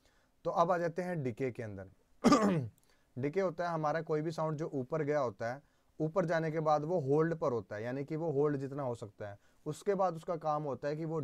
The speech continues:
डिके यानी कि नीचे आएगा धीरे धीरे। अब वो नीचे आने के बाद सस्टेन पे जाएगा। सस्टेन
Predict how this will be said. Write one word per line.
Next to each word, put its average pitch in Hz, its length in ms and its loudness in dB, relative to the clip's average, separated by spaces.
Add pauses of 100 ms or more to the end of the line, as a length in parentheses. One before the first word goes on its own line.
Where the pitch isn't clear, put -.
डिके 120 420 -2
यानी 135 280 -4
कि 175 120 -2
नीचे 139 400 0
आएगा 120 300 0
धीरे 117 220 -4
धीरे। 98 260 -10 (1200)
अब 165 140 4
वो 196 100 0
नीचे 170 300 0
आने 175 200 -2
के 175 120 -2
बाद 143 240 2
सस्टेन 165 480 -4
पे 160 140 -4
जाएगा। 104 400 -6 (420)
सस्टेन 151 680 -4